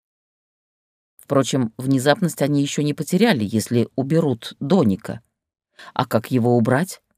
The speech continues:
Можно сбить машиной, отравить, утопить, подослать наемного убийцу.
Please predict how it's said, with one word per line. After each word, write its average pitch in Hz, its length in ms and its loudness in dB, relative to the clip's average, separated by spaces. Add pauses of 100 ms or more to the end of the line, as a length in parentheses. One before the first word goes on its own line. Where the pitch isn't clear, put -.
(800)
Можно 160 320 2
сбить 131 300 -4
машиной, 139 540 -2 (360)
отравить, 123 680 0 (760)
утопить, - 880 -2 (580)
подослать 113 640 2
наемного 120 680 2
убийцу. 104 840 -2